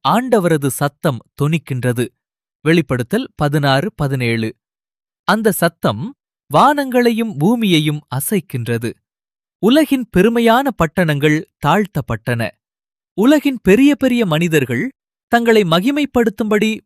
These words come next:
பொக்கிஷங்களை சேர்த்து வைத்திருந்த கெம்பீரமான அரண்மனைகள் அவர்கள் கண்களுக்கு முன்பாக நொறுங்கி அழிந்து போயின.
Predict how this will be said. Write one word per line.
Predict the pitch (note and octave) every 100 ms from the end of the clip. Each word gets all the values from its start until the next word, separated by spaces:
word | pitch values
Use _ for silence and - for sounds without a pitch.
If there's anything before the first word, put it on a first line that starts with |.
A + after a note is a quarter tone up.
| -
பொக்கிஷங்களை | G#3 - D4+ - C4 A3+ G3+
சேர்த்து | F3+ F#3+ - -
வைத்திருந்த | G3 F#3+ - F3 F3 F3+ E3+ _ _ -
கெம்பீரமான | D3 G#3+ B3+ C4 A#3 G#3+ G#3 G3
அரண்மனைகள் | - D3 G3 E3 B2 A2 C3 B3 - _ _ _ -
அவர்கள் | A3 A3+ G#3
கண்களுக்கு | F#3+ A3 C#4 D4+ C4 -
முன்பாக | F#3+ F#3+ F3+ E3+ E3+ E3+ - _ -
நொறுங்கி | C3+ F3+ A#3+ A#3 G3+ F#3+ -
அழிந்து | A#2+ C#3+ G#3 D#3+ C3
போயின. | A#2+ A#2 A#2